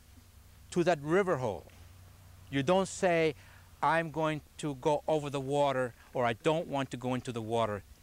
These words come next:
Say, "I'm going to make this swing the way I know how to make it." Okay? If you have to go over a bunker, you don't go over the bunker. You make the swing that you know how to make. And then the ball will go on the green.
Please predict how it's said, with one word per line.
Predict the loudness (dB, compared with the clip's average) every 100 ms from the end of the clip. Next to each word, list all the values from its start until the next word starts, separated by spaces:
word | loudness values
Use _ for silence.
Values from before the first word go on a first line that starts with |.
| -20 -18
Say, | -6 -4 -4 -4
"I'm | -4 -4
going | -6 -8
to | -6
make | -4 -6 -6
this | -8
swing | -6 -6 -4 -4
the | -4
way | -2 -4 -2
I | -4 -4
know | -6 -8
how | -8 -8 -8
to | -10
make | -8 -8 -10
it." | -18 -20 -20 -20 -20 -20 -20 -20 -20 -20 -20 -20 -20 -20 -20 -20 -20 -20 -20 -20 -20 -20 -20 -20 -20 -20 -20 -20 -20 -20 -20 -18
Okay? | -10 -6 -6 -6 -20 -20 -20 -20 -20 -8
If | 0
you |
have | 2 2
to |
go | 2 2
over | 2
a | 0
bunker, | 0 -2 -2 -6 -8 -20 -6
you | 0 2
don't | 4 2
go | 2 2
over | 0 -2
the | -4
bunker. | -2 -4 -4 -10 -14 -16 -4
You | -2
make | 2 0 0
the | -6
swing | -6 -2 -2 0
that | -2 -4
you | -4
know | -2 -4
how | -4 -4
to | -2
make. | -2 -2 -4 -12 -20 -20 -20 -20 -16 -6
And | -2
then | 0 0
the |
ball | -2 0 2 0 -4
will | -6 -6
go | -6
on | -6 -8
the | -10
green. | -10 -12 -12